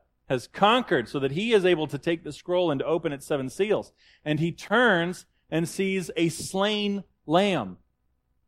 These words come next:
He hears a lion, a conquering lion. He sees a slain lamb. He hears a lion, he sees a lamb. And these sorts of ironic pairings are scattered throughout the book of Revelation. This is why,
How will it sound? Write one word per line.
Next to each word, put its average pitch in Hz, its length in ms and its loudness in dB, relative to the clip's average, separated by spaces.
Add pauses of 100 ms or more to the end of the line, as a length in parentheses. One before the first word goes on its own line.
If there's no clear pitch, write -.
(280)
He 190 140 -2
hears 220 400 0
a 226 40 6
lion, 196 520 4 (720)
a 139 80 -8
conquering 196 540 2
lion. 175 480 2 (360)
He 160 160 0
sees 202 420 -2
a 175 80 2
slain 175 440 -2
lamb. 147 460 0 (1700)
He 113 60 -18
hears 131 240 -12
a 127 60 -8
lion, 117 260 -8
he 107 140 -12
sees 110 240 -14
a 110 40 -12
lamb. 110 160 -14 (800)
And 165 160 0
these 196 200 2
sorts 196 240 2
of 170 100 0
ironic 156 640 2
pairings 147 520 -2
are 120 240 0 (160)
scattered 160 720 0
throughout 143 420 4
the 127 60 -6
book 120 180 -2
of 113 100 -2
Revelation. 110 580 -2
This 110 180 -8
is 113 200 -8
why, 117 380 -4